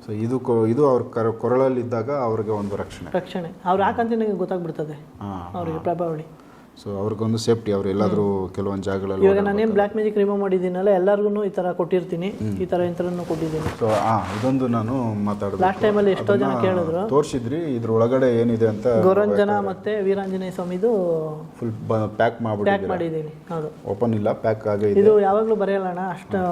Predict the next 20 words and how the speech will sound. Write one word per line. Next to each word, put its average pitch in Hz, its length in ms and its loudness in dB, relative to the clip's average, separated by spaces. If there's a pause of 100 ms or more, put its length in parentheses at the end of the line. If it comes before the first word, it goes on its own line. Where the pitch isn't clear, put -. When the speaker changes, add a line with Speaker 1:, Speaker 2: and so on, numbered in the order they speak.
(760)
Speaker 2:
ಆಂಜನೇಯ 202 320 2
ಸ್ವಾಮಿದು 196 640 4
ನಕ್ಷತ್ರ 180 400 0
ಬಂದಾಗ 175 260 -2
ಅಷ್ಟೇ 165 180 -4
ಬರಿತೀನಿ 156 340 -4
ನಾನು. 151 120 -12 (400)
Speaker 1:
So 101 120 -4
ಇದು 113 460 2
ಇದ್ರೊಳಗಡೆ 117 500 2
ಏನಿದೆ? 110 500 -4 (280)
Speaker 2:
ಗೊರಂಜನ 202 500 2
ಮತ್ತೆ 190 280 -2
ಮೂಲಿಕೆಗಳಿದ್ದಾವೆ, 175 800 0 (160)
ರಾಮ 180 200 2
ಬಾಣ, 175 240 0
ಲಕ್ಷ್ಮಣ 175 380 -4
ಬಾಣ 165 220 -6
ಇವೆಲ್ಲ 160 240 -4
ಹಾಕಿರ್ತೀನಿ. 156 460 -8